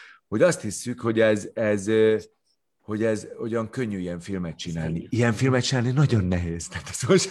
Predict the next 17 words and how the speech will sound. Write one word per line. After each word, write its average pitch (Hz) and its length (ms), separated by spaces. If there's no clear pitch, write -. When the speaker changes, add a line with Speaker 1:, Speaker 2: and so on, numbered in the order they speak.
Speaker 2:
Mhm. - 40
Speaker 1:
tehát 120 380
ami 139 240
ennyire 175 600
rétegzett, 98 720
és - 240
ennyire 151 800
koherens, 98 920
és 101 120
ennyire 160 480
összeáll 113 480
a 92 60
végén, 113 540
pokoli 104 400
nehéz 82 400
ilyet 78 220
csinálni. 82 520